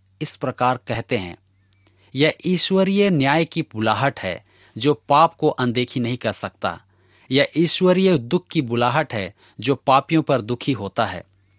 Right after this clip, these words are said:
यह ईश्वरीय प्रेम की बुलाहट है जो पाप से छुटकारे का प्रस्ताव देता है।" मित्रों, ये सारी बातें हमारे पास बाइबल पद के रूप में हमारे सामने हैं।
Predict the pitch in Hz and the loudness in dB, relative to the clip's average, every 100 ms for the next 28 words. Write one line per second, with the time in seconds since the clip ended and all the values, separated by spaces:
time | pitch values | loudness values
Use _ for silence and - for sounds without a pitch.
0 | _ _ - 123 131 - 147 147 170 170 | _ _ -2 0 0 -2 -2 -2 0 2
1 | 175 160 151 151 151 151 113 117 120 127 | 2 -2 0 0 0 -4 -4 0 0 0
2 | 156 - 95 - _ - 113 139 - - | -2 -2 -6 -8 _ -12 -2 -2 0 4
3 | 151 - 151 - 127 - 127 131 127 117 | 4 2 -6 -4 -8 -4 -4 -4 -6 -8
4 | - - - 113 101 95 104 87 87 - | -6 -6 -2 -2 -2 -6 -4 -6 -8 -20
5 | _ _ _ _ _ 180 196 226 220 202 | _ _ _ _ _ -2 2 4 4 2
6 | - 151 160 120 131 147 127 131 123 117 | 2 0 0 2 2 2 0 -2 -2 0
7 | 120 120 - 110 92 113 - - - 101 | 0 -2 0 2 2 -2 -10 -20 -12 0
8 | 127 156 185 180 156 - 143 117 135 - | 0 2 0 0 -2 0 -2 0 0 -2
9 | 135 113 113 117 120 - - 107 120 113 | -6 -4 -2 -2 -2 -6 -2 0 0 -2
10 | 90 87 | -6 -14